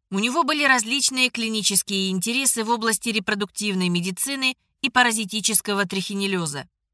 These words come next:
Семейное богатство и прибыльная частная практика позволяли ему вести себя по-джентльменски, и он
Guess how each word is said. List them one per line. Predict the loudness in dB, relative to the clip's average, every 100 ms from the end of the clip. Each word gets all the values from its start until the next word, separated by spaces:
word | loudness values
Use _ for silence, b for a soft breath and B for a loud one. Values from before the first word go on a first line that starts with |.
| _
Семейное | -4 0 2 2 2 2 6
богатство | 4 6 2 2 0 -2
и | -2 -2
прибыльная | -2 0 2 2 2 2
частная | 2 2 0 2 0
практика | 2 0 0 -4 2 2
позволяли | 4 2 4 2 4 2
ему | 2 0 0
вести | 0 0 2
себя | 0 2 4 4
по-джентльменски, | 4 2 0 0 0 0 0 2 0 0 -6 -10 -4
и | 0
он | 2